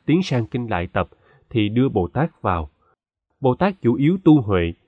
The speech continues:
lấy kinh nghiệm thực tế cuộc sống để hiểu giáo lý Phật, nên ít nhiều khác biệt với Thanh Văn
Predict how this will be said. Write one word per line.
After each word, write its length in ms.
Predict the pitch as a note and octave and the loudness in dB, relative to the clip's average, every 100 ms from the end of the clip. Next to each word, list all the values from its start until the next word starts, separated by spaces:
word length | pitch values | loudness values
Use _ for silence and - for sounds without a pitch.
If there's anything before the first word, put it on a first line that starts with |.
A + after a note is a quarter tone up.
| _ _ | _ _
lấy 180 | C3+ F3 E3+ | -2 0 0
kinh 180 | C#3+ | -2
nghiệm 200 | A2+ F#2+ | 0 -2
thực 260 | F#2+ G2 - | -2 -8 -2
tế 140 | B2+ D#3 | -2 0
cuộc 180 | G#2+ F2 | -2 -2
sống 360 | - A2+ E3 F#3 _ | -4 -4 -4 -10 _
để 100 | G#2 | -4
hiểu 320 | A2 G2+ F2+ | -2 0 -2
giáo 240 | C3 A#2+ D#3 | -2 -2 0
lý 180 | E3 F#3 | 0 0
Phật, 180 | G#2 E2 _ _ _ _ _ | -2 -4 _ _ _ _ _
nên 180 | C3+ C3+ | -2 0
ít 140 | F3 F#3 | 0 -2
nhiều 300 | A2+ G#2 F#2 F2 | -2 0 0 -2
khác 180 | F3+ F#3+ | -4 -4
biệt 260 | A2 F#2 - | -2 -4 -4
với 280 | A#2+ A#2+ D#3+ - | -2 0 0 -2
Thanh 200 | B2 A2 | -6 -4
Văn 200 | A#2 | -6